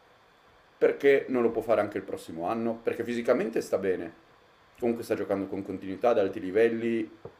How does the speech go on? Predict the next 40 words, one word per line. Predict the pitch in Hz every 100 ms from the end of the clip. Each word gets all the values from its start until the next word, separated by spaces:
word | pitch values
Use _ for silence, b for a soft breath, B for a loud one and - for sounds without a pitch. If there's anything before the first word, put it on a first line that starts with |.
| -
e | - 117
sta | 113 110
bene. | 101 90 85
Per | 110
carità, | 110 101 85
facile | - 117 98 101
farlo | 98 92
per | -
otto | 98 104
giornate, | 101 120 98 101 95 - b b b
difficile | 113 110 95 110
farlo | 90 90 85
per | 87 92 90 -
trentasei | 95 87 - 92
trentotto, | 87 85 127 104 - -
però | 123
abbiamo | 101 98 95
in | 95
rosa | 107
giocatori | 92 92 92 98
che | 90
neanche | 92 95 95
tre | 101 101
giornate | 95 95 92
di | 95 98
fila | 87 85
sanno | 85 85
fare | 87 - 87 - B B -
perché | 101 -
hanno | 92
sempre | 92 90 -
un | 82 90
guaio | 87 85
fisico. | 82 107 90 82
Quindi | - 117 104 82 - b b
io | - 135
ci | 127
punterei, | 117 127 143 135 151
ci | -
crederei, | - 123 131 123 113 127